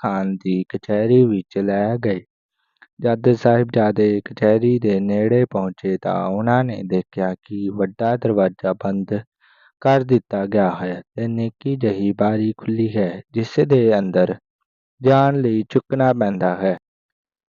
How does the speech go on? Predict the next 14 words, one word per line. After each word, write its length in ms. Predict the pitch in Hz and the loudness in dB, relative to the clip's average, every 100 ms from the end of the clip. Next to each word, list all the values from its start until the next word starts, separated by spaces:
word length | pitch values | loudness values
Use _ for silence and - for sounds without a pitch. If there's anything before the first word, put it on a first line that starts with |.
| - | -6
سوجوان 760 | - 151 156 156 147 131 117 117 120 123 135 - | 8 10 10 8 4 4 0 0 0 -2 -4 -4
صاحبزادے 720 | 131 127 139 139 127 113 113 | 2 4 4 4 4 6 4
حاکماں 540 | 113 120 117 135 135 131 | 2 0 2 4 4 4
دی 180 | 110 110 107 | 4 2 0
چال 340 | 117 110 110 | -2 -2 -2
سمجھ 360 | 107 131 127 123 | -2 0 0 0
گئے۔ 240 | 113 101 90 _ _ _ - | 0 0 -2 _ _ _ -2
بڑی 280 | 131 135 143 | 0 4 2
چستی 480 | 135 143 127 - 147 | 4 2 2 -2 -2
نال 320 | 143 113 104 104 | -2 -2 -2 -2
انہاں 340 | - 127 135 143 | 0 2 4 4
نے 180 | 127 113 110 - | 2 -2 -4 -4
پہلیو 800 | 117 110 113 113 117 120 127 127 120 - _ _ _ _ _ - | -4 -2 -2 -4 -2 2 6 6 4 0 _ _ _ _ _ 0
اپنے 460 | 131 - 131 123 | 0 0 -2 0